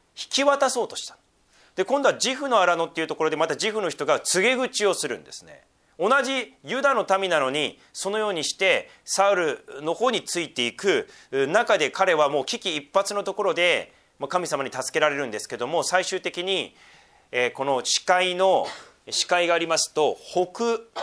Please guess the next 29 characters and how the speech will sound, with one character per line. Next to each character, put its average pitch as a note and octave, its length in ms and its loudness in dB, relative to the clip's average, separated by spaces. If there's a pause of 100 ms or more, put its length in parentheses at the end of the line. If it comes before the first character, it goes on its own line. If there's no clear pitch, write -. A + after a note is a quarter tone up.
(1040)
え G#2+ 880 -8
ー、 F2 40 -14
西、 D3+ 440 0 (320)
こ D3 120 -8
の C#3 100 -6
北 D3 180 -2
の、 C#3 80 -8
こ C#3 140 -6
の C3 100 -4
視 - 140 -6
界 D3+ 220 2
の C#3 160 0
北 C3+ 200 -6
西 E3+ 240 -2
の D#3 100 -6
部 D3 120 -8
分 A#2+ 320 -10
に、 E3 300 -6 (460)
こ F3+ 120 -2
こ G#3 160 0
に A3+ 260 -4
エ G3+ 200 4
ン D4+ 240 -6
ゲ C#4+ 140 -2
デ C4 100 -4
ィ B3+ 60 -8
と A3+ 180 -4
い G#3 340 -2
う G2+ 80 -10